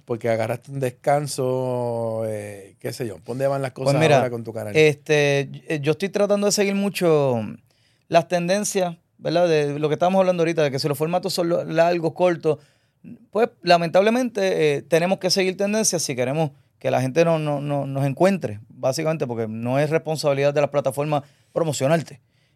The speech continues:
Speaker 2: Eso no es, eso no es responsabilidad de
Speaker 1: Yo
Speaker 2: ellos.
Speaker 1: quiero que la gente que esté buscando el tema de lo que yo hablo me encuentre. Esa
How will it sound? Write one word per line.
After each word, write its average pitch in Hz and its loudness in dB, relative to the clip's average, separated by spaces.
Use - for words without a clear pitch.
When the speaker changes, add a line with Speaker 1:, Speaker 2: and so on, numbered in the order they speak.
Speaker 2:
Eso - -4
no 170 0
es, - -8
eso 156 0
no 185 6
es 180 6
responsabilidad 147 2
de 143 2
Speaker 1:
Yo 151 6
Speaker 2:
ellos. 151 2
Speaker 1:
quiero 185 4
que 151 0
la 139 2
gente 139 -2
que 165 -4
esté 156 -4
buscando 131 -2
el 107 -8
tema 131 -2
de 147 2
lo 139 -2
que 127 -4
yo 135 -4
hablo 160 2
me 131 -6
encuentre. 104 -12
Esa 117 -6